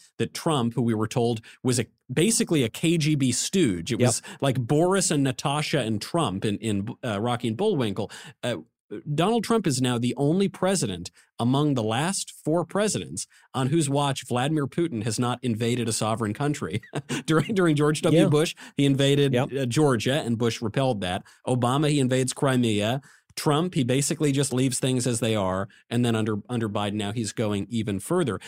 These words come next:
Speaker 1: But, but then this raises this question, which is, p-, forgive me, I am just being the devil's advocate here.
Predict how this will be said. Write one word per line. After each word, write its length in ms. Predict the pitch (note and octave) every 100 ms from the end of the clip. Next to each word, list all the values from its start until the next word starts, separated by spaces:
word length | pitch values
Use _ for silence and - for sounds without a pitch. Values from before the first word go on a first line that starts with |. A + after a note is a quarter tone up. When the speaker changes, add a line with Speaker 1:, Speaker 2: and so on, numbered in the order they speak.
| -
Speaker 1:
But, 160 | C#3+ - -
but 180 | D3 D#3+
then 140 | A3+
this 180 | B3 D#3
raises 480 | D3 C3+ D3 C3 -
this 140 | C3 -
question, 480 | - G#3 - - - _
which 260 | A2+ C3+ C3+
is, 360 | F#2+ F2+ - - _ _ _ _ _ _ _ _ _ _ _ _ -
p-, 80 | -
forgive 480 | - D3+ D#3 F3+
me, 200 | G3+ G#3 -
I 120 | A2+
am 140 | G#2 G2
just 600 | - E3 A3 - - - _ _ _ -
being 300 | B2+ E3+ F3
the 60 | E3
devil's 340 | C#3+ D#3 E3+
advocate 480 | F#3 G#3+ C3+ G2 F#2+
here. 300 | G2 D2+ -